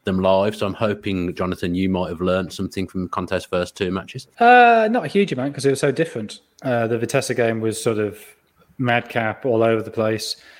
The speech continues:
Speaker 2: and then it was very controlled, the, the, uh, the game against Everton. So,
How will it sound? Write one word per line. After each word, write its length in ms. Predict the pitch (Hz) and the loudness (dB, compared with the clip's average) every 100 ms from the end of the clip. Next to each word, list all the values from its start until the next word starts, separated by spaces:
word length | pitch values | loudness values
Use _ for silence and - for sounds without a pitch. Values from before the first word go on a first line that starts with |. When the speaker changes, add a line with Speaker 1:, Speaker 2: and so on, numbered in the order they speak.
| - _ | -20 _
Speaker 2:
and 160 | 123 113 | -2 0
then 160 | 113 117 | 0 0
it 80 | |
was 160 | 123 107 | -4 -2
very 640 | 120 110 107 107 107 107 101 _ | 2 2 2 0 -2 -4 -10 _
controlled, 640 | 123 117 127 120 107 - - | -4 0 2 2 0 -4 -6
the, 60 | 113 107 104 104 | -2 0 0 0
the, 280 | 104 104 104 | -2 -2 0
uh, 140 | 104 | 0
the 100 | 104 | -2
game 160 | 104 107 | -4 -2
against 220 | 107 104 | -2 -2
Everton. 340 | 107 120 110 - - - - - - _ | -2 -2 -6 -8 -20 -20 -20 -20 -20 _
So, 760 | - 139 135 127 127 123 123 139 | 0 4 6 6 4 2 0 -4